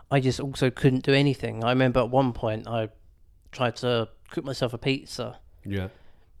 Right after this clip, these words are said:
Speaker 1: And somehow messed it up so much, didn't even put a,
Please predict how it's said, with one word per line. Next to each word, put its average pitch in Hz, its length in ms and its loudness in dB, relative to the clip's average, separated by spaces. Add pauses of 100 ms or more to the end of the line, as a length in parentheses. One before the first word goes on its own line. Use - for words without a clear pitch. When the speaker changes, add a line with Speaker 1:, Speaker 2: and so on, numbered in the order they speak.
(120)
Speaker 1:
And 117 320 0
somehow 127 400 0 (240)
messed 131 320 0
it 123 40 0
up 110 100 -6
so 131 240 0
much, 117 380 -2 (120)
didn't 139 220 2
even 123 240 -2
put 123 160 -2
a, 117 480 0